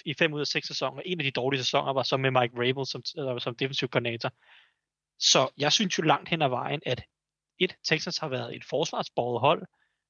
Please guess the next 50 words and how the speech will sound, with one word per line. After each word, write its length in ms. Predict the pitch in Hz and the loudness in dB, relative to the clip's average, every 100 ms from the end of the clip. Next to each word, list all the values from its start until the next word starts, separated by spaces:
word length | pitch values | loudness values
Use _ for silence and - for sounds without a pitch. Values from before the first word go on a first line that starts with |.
| _ _ | _ _
i 40 | |
de, 120 | 151 165 | -10 -4
de 160 | 156 | 2
sæsoner, 340 | - - 151 151 | 2 4 2 2
som 140 | 131 | 0
Bill 140 | 139 | 4
O'Brien 320 | 123 120 131 143 | 4 2 0 0
har 80 | |
været 280 | 123 117 147 | -2 0 2
der. 80 | 175 - _ _ | 0 -4 _ _
Det 120 | 175 - | 0 0
angreb, 440 | 147 180 196 147 | -2 -2 -4 -4
som 200 | - 127 | -4 -6
Bill 120 | 123 127 | -4 -4
O'Brien 240 | 123 139 | -2 -2
skulle 180 | - 127 | -4 -6
stå 240 | - 160 | -2 -2
for, 140 | - 135 | 0 2
har 120 | 120 | 2
ikke 180 | 127 190 | 0 0
været 160 | 156 | -2
fungerende. 460 | 127 - 147 185 160 | -2 -6 -4 -2 -2
Det 140 | 135 | -2
har 80 | 117 | -2
været 220 | 117 117 - _ _ _ | -2 -6 -12 _ _ _
uopfindsomt, 680 | 131 - 202 208 - 185 - | -6 0 0 0 -2 -2 0
det 60 | |
har 40 | 139 | -2
været 140 | 117 | -2
konservativt, 760 | - 127 - 139 175 - 156 - _ - - _ _ | -6 -2 4 4 4 0 -4 -6 _ -20 -20 _ _
det 100 | - | 2
har 100 | 127 | 4
været 640 | 123 123 123 127 127 - - 117 | 4 2 2 -4 -6 -12 -12 0
håbløst 540 | 143 175 214 147 - | 6 6 4 -4 -6
i, 340 | 139 127 131 139 | -6 -6 -4 -6
i 40 | |
perioder, 680 | - 127 120 120 156 175 175 | 2 4 4 0 0 0 -2
specielt 460 | - 131 151 160 - | -6 2 2 0 -4
med 80 | 127 | -2
de 60 | 120 | 0
dårlige 280 | 123 123 - | 0 -2 0
quarterbacks. 440 | 143 165 139 147 | 2 2 -2 -4
Det 80 | - | -4
er 20 | |
selvfølgelig 380 | 127 117 123 131 | -4 -4 -2 -2
ikke 140 | 135 160 | -2 0
nødvendigvis 460 | 131 131 131 127 | 0 0 -2 -4
kun 240 | - 175 160 | -2 -4 0
hans 200 | 147 147 | 0 0
skyld, 220 | - 165 | -4 -6